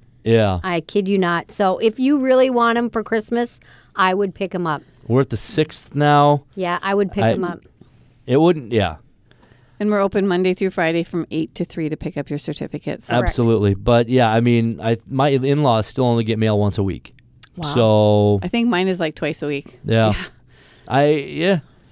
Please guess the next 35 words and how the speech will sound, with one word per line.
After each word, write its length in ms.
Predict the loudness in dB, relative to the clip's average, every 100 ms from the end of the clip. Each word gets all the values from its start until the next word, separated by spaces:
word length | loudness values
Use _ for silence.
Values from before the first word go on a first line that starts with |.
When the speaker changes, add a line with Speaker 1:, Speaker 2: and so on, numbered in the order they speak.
| _ -12
Speaker 1:
Not 440 | -2 2 4 4 0
that 160 | -2
we 180 | 2 2
don't 160 | 2 2
have 240 | 2 0
faith 340 | 2 2 2
in 60 | 0
the 80 | 0
good 140 | 4
old 260 | 4 4 2
U 160 | 2 4
S 200 | 2 2
P 140 | 4
S. 20 |
Speaker 3:
U 0 | 4
S 360 | 4 0 -8
P 60 | -16
S. 0 | _ -12
But 80 | -4
they're 160 | 0 0
overworked. 600 | 0 0 0 -2 -8 -20 -20 _ _ _ -20 -20 _ _ _
So 340 | -4 -4 -4 -4
Speaker 2:
And 120 | -2
it 80 | 0
is 160 | 0 0
that 180 | -2
time 220 | -4 -4 -4
of 80 |
the 60 | -2
year. 160 | -2 0
Speaker 1:
I 40 |
think 100 | 0
Speaker 3:
Yep. 160 | 0 2
Speaker 1:
they're 120 | 2
understaffed. 720 | 2 0 -2 -2 -2 -8 -16